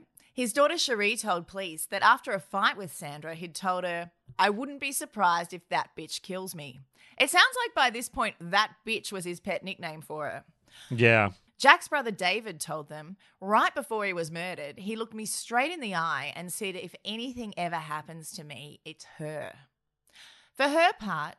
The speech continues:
Speaker 1: grieving widow Sandra went on several shopping sprees, spent a lot of time smoking pot and going to casinos to play the pokies.
Speaker 2: Well, Tara, everyone grieves in different ways.
Speaker 1: Yeah, that's true.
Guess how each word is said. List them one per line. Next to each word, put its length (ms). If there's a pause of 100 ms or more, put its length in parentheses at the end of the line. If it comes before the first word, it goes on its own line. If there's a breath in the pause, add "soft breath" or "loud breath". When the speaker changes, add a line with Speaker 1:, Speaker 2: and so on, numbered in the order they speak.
Speaker 1:
grieving 420
widow 240
Sandra 540
went 260
on 220
several 440
shopping 380
sprees, 560 (220 soft breath)
spent 280
a 60
lot 180
of 60
time 260
smoking 460
pot 460
and 160
going 260
to 140
casinos 640
to 100
play 320
the 120
pokies. 840 (680)
Speaker 2:
Well, 260
Tara, 440
everyone 420
grieves 420
in 140
different 340
ways. 500
Speaker 1:
Yeah, 320
that's 300
true. 460